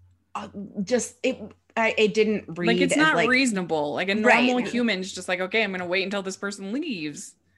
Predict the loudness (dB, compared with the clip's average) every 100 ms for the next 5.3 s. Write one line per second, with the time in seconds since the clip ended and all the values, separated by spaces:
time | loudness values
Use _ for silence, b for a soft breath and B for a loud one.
0 | -2 2 2 2 2 2 0 2 2 0
1 | -2 0 0 0 0 0 -2 -6 -6 -6
2 | -6 -2 -2 -2 -6 -6 -6 -4 -4 -4
3 | -4 -4 -4 -4 -2 -4 -6 -8 -4 2
4 | 4 4 2 4 2 2 0 2 4 4
5 | 2 -2